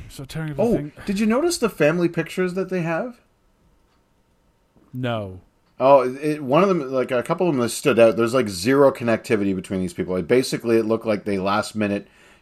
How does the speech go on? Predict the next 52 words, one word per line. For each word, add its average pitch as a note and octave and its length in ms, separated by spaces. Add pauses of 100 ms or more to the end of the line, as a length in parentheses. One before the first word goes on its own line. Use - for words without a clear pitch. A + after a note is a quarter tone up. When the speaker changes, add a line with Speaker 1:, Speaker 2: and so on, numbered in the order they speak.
Speaker 2:
just A2+ 340
photoshopped G#2 760
a G2+ 40
picture A2 320
of F#2+ 80
Katie G2+ 320
Holmes G2 460 (340)
and G2+ 220
this G#2 220
guy F#2+ 420
and G2 180
the F#2+ 60
kid G2 260
and F#2 120
kinda F#2 240
mashed F2+ 340
it F2+ 100
together. A#2 440
Speaker 1:
Oh, A#2+ 40
yeah. A2+ 280 (400)
Speaker 2:
Yeah. G#2 240
Speaker 1:
Okay. G2+ 180 (460)
Speaker 2:
It A#2+ 100
has C#3 220
all C#3 160
the, B2+ 240
the, G#2+ 360
the, G2+ 320
uh, F#2 220
the G#2 140
affection A#2 480
of G2 160
that, G2 300
that G2+ 200
old, G#2+ 340 (240)
was C#3 160
it B2 100
the B2 120
old B2 180
painting A#2+ 360
with A2 160
the G#2+ 160
old A2 240
guy A2 260
with A2 120
the G2 60
pitchfork A#2+ 600
and G2+ 100
the F#2 60
wife G2+ 300
standing? A#2 600
Speaker 1:
Oh, - 80